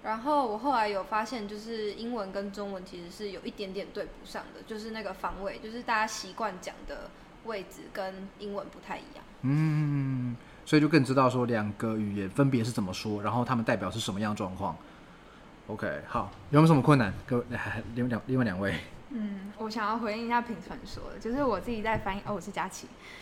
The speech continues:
Speaker 3: 就是我自己在翻译的时候也遇到一样的状况，就是会有那种，呃，两个网站，然后就是他们称呼同一个部位的名字不一样，或者是在英文里面他可能会把这个部位很细节的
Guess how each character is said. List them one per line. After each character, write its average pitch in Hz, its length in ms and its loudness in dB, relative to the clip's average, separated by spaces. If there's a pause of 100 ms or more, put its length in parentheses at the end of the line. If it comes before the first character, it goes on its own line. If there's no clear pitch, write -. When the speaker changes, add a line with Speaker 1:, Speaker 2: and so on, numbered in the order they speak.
(120)
Speaker 3:
就 277 120 2
是 359 260 2
我 262 140 4
自 262 100 -6
己 294 80 -2
在 302 140 2
翻 302 160 2
译 294 40 0
的 240 60 -2
时 233 60 -4
候 214 60 -4
也 180 80 -6
遇 220 80 -4
到 208 180 -2
一 160 60 -10
样 170 160 -6
的 - 120 -12
状 - 140 -8 (100)
况， - 160 -12 (440)
就 233 60 -6
是 233 140 2
会 240 120 2
有 170 140 0
那 196 120 -4
种， 180 200 -8 (460)
呃， 165 440 -4 (540)
两 190 180 2
个 190 80 -2
网 185 240 -2
站， 208 260 -2
然 180 180 -6
后 190 280 0
就 185 140 -10
是 196 160 -2
他 208 120 -6
们 190 140 -6
称 190 220 -8
呼 185 160 -8
同 180 200 -10
一 143 120 -10
个 156 240 -8 (540)
部 220 200 0
位 190 320 0
的 160 140 -6
名 165 180 -12
字 170 140 -14
不 196 180 -8
一 117 140 -10
样， 180 120 -4 (160)
或 240 80 0
者 208 140 -2
是 208 360 -4
在 240 240 0
英 240 180 0
文 226 120 2
里 180 60 -8
面 202 160 -4
他 220 100 -2
可 220 120 -6
能 185 160 -8
会 220 180 -4 (100)
把 - 280 -8 (440)
这 214 140 -4
个 202 80 -2
部 233 220 0
位 208 160 4
很 190 160 -6
细 254 240 -2
节 175 240 -4
的 170 440 -4